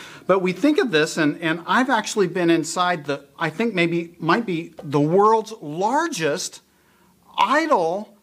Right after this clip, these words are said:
place that anyone has ever been. I mean, it's the world's largest, and, and here it is.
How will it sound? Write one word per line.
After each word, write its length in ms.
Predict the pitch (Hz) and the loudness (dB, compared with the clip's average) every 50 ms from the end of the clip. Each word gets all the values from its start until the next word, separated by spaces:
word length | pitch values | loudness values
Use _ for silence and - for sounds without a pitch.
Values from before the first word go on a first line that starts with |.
| _ _ | _ _
place 720 | - - 185 196 190 180 175 214 233 233 - - - - _ _ _ _ _ _ _ _ _ _ _ _ - | -20 -10 -6 -4 -2 -2 -2 -4 -4 -6 -10 -12 -14 -18 _ _ _ _ _ _ _ _ _ _ _ _ -6
that 320 | 160 175 180 185 190 190 | -2 0 2 2 2 2
anyone 300 | 220 226 254 269 254 240 | 4 4 6 4 4 2
has 160 | 214 196 - | 0 -2 -2
ever 240 | 208 196 185 190 208 | -4 -2 0 0 0
been. 160 | 196 214 220 | 0 0 -2
I 80 | 208 196 | 0 0
mean, 160 | 190 196 208 | 2 2 2
it's 120 | 202 202 - | 2 2 2
the 120 | 190 180 | 2 4
world's 400 | 175 202 220 226 220 196 180 180 | 4 6 6 4 4 2 0 2
largest, 500 | 180 180 202 240 285 269 240 190 143 - | 4 4 6 6 4 4 0 -2 -2 -2
and, 140 | 190 165 294 | -2 -2 0
and 160 | 185 170 170 | 2 2 4
here 200 | 175 220 233 233 | 4 4 4 4
it 60 | 226 233 | 6 4
is. 260 | 240 226 185 - | 4 2 0 -4